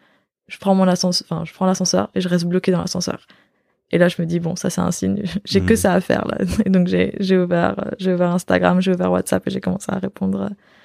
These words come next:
Speaker 1: à répondre à tout et à, et à, et à revenir petit à petit sur, euh, sur les réseaux. Mais j'ai dû encore une fois me
Speaker 2: Mhm.
Speaker 1: faire, enfin, enfin, l'univers m'a fait faire vi-, violence, euh.
Speaker 2: C'est, c'est marrant parce qu'à ce moment-là, t'avais, enfin, dans ma vision des choses, t'avais
Speaker 1: Mhm.
Speaker 2: deux options.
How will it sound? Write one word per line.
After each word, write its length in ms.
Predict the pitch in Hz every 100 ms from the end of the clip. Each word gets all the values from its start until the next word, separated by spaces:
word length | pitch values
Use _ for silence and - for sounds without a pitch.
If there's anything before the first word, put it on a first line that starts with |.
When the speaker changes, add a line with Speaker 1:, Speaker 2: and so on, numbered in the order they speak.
| _ _ -
Speaker 1:
à 80 | 190
répondre 360 | 180 180 180
à 80 | 175
tout 180 | - 196
et 80 | 175
à, 120 | - -
et 220 | - -
à, 100 | 156 -
et 60 |
à 40 | 156
revenir 340 | 165 160 175 175
petit 260 | 175 170
à 40 | 170
petit 220 | - 185
sur, 320 | - 180 175
euh, 100 | 170 170 _ _ _ -
sur 160 | 180
les 60 | 175
réseaux. 220 | 175 175
Mais 80 | 220
j'ai 100 | 190
dû 100 | 180
encore 220 | 185 185 185
une 80 |
fois 120 | 190 208
me 40 |
Speaker 2:
Mhm. 40 |
Speaker 1:
faire, 220 | 196 170 180
enfin, 260 | - 175 - _ -
enfin, 180 | - 190
l'univers 520 | 180 180 196 185 196 196
m'a 100 | 175
fait 140 | 185
faire 220 | 185 180
vi-, 280 | 180 180 180 180
violence, 520 | 180 170 175 - -
euh. 200 | - -
Speaker 2:
C'est, 300 | - - -
c'est 60 | 101
marrant 160 | 95
parce 140 | 147 -
qu'à 120 | 98
ce 120 | -
moment-là, 180 | 101 117
t'avais, 360 | 139 95 92 90 - _ _ _ _ - _ -
enfin, 180 | 82 82
dans 180 | 82 82
ma 160 | 87
vision 220 | 90 87
des 80 | 90
choses, 160 | - 120
t'avais 160 | -
Speaker 1:
Mhm. 60 | 80
Speaker 2:
deux 160 | 95 90
options. 360 | - - 131